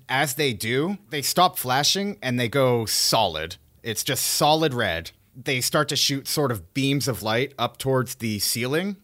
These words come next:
And there is, like, three big drain pipes up there. All of the red lights go to one. And as it does, you start to see this sort of red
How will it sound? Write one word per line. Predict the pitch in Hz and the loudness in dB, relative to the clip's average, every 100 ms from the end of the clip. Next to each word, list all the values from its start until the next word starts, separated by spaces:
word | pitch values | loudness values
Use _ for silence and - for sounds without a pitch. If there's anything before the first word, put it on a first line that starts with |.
| _ - | _ -8
And | 139 139 127 101 | -2 0 0 -2
there | 139 143 160 | 0 0 0
is, | - | 0
like, | 160 131 - | -2 -2 -8
three | - 147 165 175 | -8 -2 2 2
big | 147 147 143 123 | 0 2 2 0
drain | 117 113 131 | -4 -2 -2
pipes | 131 156 185 - - - _ _ - | 0 -2 -2 -4 -6 -6 _ _ -4
up | 165 - | -4 0
there. | 185 196 202 - _ _ _ - | 0 0 -2 -10 _ _ _ 2
All | 143 175 | 4 4
of | 151 | 2
the | 151 | 0
red | 143 147 | 2 0
lights | 117 131 160 - - | 2 0 0 -4 -6
go | - - 135 139 139 139 135 123 - | -6 -2 0 2 2 0 -2 -8 -6
to | 135 120 113 | -4 -2 -4
one. | 107 92 120 151 196 190 _ _ - _ - | -6 -2 0 0 -4 -8 _ _ -20 _ -4
And | 131 127 120 127 | -2 0 -2 -2
as | 139 143 | -2 0
it | 127 | -2
does, | 117 123 156 156 - | 0 0 0 -2 -6
you | 127 131 | -6 -6
start | - - 135 135 | -6 -2 -4 -4
to | 131 | -6
see | - 131 | -4 -4
this | 120 120 | -4 -2
sort | - - 143 131 127 | -2 -2 2 4 4
of | 123 117 101 - - 107 | 4 2 -2 -8 -8 0
red | 135 139 147 147 143 131 | 4 6 6 4 2 -2